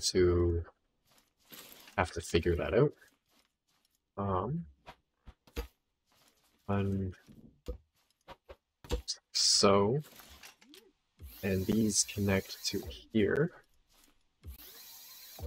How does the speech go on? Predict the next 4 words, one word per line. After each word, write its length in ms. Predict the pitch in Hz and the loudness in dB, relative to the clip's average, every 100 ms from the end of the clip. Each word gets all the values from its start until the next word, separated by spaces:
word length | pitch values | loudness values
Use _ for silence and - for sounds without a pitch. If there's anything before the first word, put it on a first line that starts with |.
| - - _ _ _ _ _ | -14 -20 _ _ _ _ _
It's 140 | - | -6
this 280 | - 110 - | -2 0 2
one 160 | 113 107 | 2 -2
preliminarily. 920 | - 104 98 95 90 90 98 131 156 | -4 -4 -4 -4 -4 -6 -6 -4 -4